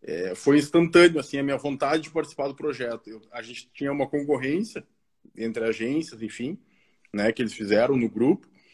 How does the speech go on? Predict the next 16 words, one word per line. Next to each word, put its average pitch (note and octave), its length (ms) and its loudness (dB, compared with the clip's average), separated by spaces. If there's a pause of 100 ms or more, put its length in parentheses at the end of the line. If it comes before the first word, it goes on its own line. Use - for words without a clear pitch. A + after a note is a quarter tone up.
(480)
e, G#2+ 1000 0 (460)
e, A2 260 2
mas A#2 360 6
eu, C#3 220 10
eu C#3 200 4
fiz D3 240 -8
todo D3+ 200 2
o E3+ 40 -8
esforço - 320 -2
possível D3 400 -6
pra C#3+ 180 0
participar C3+ 520 -4
desse, B2+ 400 -12
desse A2+ 300 -20
grupo, B2 400 -6
porque, C3 680 -4